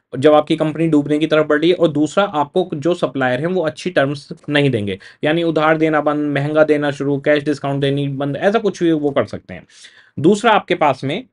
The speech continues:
बैंकरप्सी कॉस्ट है जिसमें लीगल एक्सपेंस आ जाएंगे और आपकी एसेट लोअर प्राइस पे बिकेगी।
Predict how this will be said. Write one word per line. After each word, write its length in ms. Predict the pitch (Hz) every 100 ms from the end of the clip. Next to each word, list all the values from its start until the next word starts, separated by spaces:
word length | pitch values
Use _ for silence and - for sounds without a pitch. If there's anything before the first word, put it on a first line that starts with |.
| _ _ _ _ _ _ _ _ _ _ -
बैंकरप्सी 560 | 131 151 147 147 -
कॉस्ट 260 | 151 147 143
है 60 | 196
जिसमें 260 | 175 196
लीगल 340 | 170 151 160 170
एक्सपेंस 400 | 165 170 165 165
आ 40 |
जाएंगे 240 | 151 160
और 100 | 185
आपकी 260 | 160 127 147
एसेट 300 | 113 - -
लोअर 200 | 135 123
प्राइस 260 | 117 92 -
पे 100 | 156
बिकेगी। 420 | 120 92 78